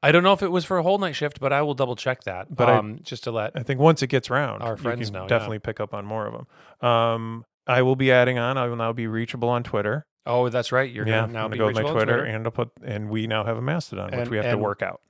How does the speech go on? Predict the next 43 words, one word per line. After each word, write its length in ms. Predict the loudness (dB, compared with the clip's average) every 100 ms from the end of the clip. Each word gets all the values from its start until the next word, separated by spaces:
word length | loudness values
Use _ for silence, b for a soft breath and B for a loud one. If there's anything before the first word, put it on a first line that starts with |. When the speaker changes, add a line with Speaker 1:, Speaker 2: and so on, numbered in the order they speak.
| -18
Speaker 2:
<laughs> 180 | -16 -6
Speaker 1:
we, 220 | -4 -2
I 180 | 0 0
did 280 | 0 -2 -2
set 180 | 0 0
up 160 | 0
just 300 | 0 0 0
today 400 | 0 2 4 2
a 40 | -2
Speaker 2:
Yep. 80 | 0
Speaker 1:
Mastodon 520 | 0 0 -2 -2 -2
for 100 | -8
Fourth 280 | -4 -4 -4
Pillar 240 | -4 -4
of 100 | -4
Play, 340 | -4 -4 -6 -10 b b b
and 140 | -6 -4
I 60 |
made, 180 | -2 -4
Speaker 2:
Um, 140 | -6 -14 -10
Speaker 1:
I 100 | -8
made 200 | -8 -10
one. 540 | -8 -2 -2 -2 -8 _ -6
I 120 | -4
don't 140 | -2 0
know 100 | 0
what 100 | 0
they're 100 | -2
called. 380 | -2 -2 -2 _ _ -20 _
Speaker 2:
Yeah, 260 | 4 4 4 -4
it's 160 | -4
Speaker 1:
It's 80 | 2
Speaker 2:
a, 100 | 6
Speaker 1:
not 180 | 6 4 2
a, 80 | -2
not, 380 | 4 4 4 0
not, 280 | 2 2 0
Speaker 2:
it's 120 | -2
a 100 | 6
Speaker 1:
not 200 | 8 8
a 20 |
Speaker 2:
server. 60 | 6
Speaker 1:
tweet. 320 | 0 -2